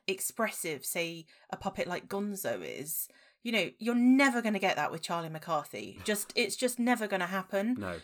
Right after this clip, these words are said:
Speaker 1: And I do think there's something that's kind of, like, foundational Muppet in particularly in Charlie McCarthy, because Edgar Bergen can say things through Charlie McCarthy that he wouldn't obviously not say
Speaker 2: Mm.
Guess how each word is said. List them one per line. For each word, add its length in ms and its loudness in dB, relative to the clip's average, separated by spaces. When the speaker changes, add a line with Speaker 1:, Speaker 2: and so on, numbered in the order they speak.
Speaker 1:
And 380 2
I 80 6
do 220 2
think 140 0
there's 140 -2
something 460 -4
that's 300 0
kind 240 -4
of, 100 -8
like, 180 -4
foundational 720 0
Muppet 560 -6
in 360 0
particularly 580 -2
in 100 -4
Charlie 300 -2
McCarthy, 640 -4
because 280 -4
Edgar 240 2
Bergen 400 4
can 140 -10
say 320 0
things 380 -8
through 240 -2
Charlie 280 -6
McCarthy 500 -8
that 140 -8
he 160 -8
wouldn't 300 -8
obviously 500 -8
not 340 -6
say 360 -2
Speaker 2:
Mm. 200 -6